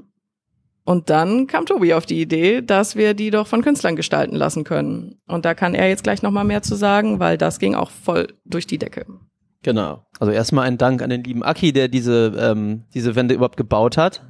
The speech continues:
Speaker 2: Handwerklich, ich glaub, innerhalb von einem Tag hat das, hat er all die zehn Wände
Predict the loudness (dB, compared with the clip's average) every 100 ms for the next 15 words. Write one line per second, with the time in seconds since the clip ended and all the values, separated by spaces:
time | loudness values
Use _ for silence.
0 | -4 -2 2 0 2 -2 0 -4 -2 -2
1 | -2 -2 -4 -4 -4 -4 0 -2 0 -8
2 | -8 -8 -2 0 0 0 0 -2 _ _
3 | -6 -2 0 0 0 -2